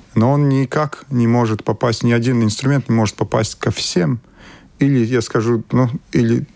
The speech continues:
тот, который попадает ко всем, он попадает и к тем, которые, которым не нужна помощь, э, или это будет слишком дорого для государства. То есть эти, э, эти три инструмента закрывают максимум, который можно с одним инструментом закрыть.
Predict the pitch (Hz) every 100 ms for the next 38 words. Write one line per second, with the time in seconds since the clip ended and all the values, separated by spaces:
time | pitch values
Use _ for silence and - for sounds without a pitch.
0 | 180 - - 135 - 120 107 110 120 117
1 | 98 110 - - 160 131 - - - 123
2 | 117 113 117 117 110 107 104 - 135 113
3 | - 113 110 107 104 - - 110 117 107
4 | 104 107 110 110 185 202 156 123 117 -
5 | - - - - - - - 113 113 -
6 | 143 143 117 110 110 107 113 135 - -
7 | 120 - 104 113 104 95 95 92 95 -
8 | - - - 143 - - - 120 - 147
9 | 131 117 - - 165 113 123 117 - 170
10 | 170 131 123 113 107 110 - 117 127 117
11 | 120 127 131 - 95 92 107 - - 113
12 | 107 101 123 123 104 - 101 113 107 -
13 | - 104 98 101 104 - 107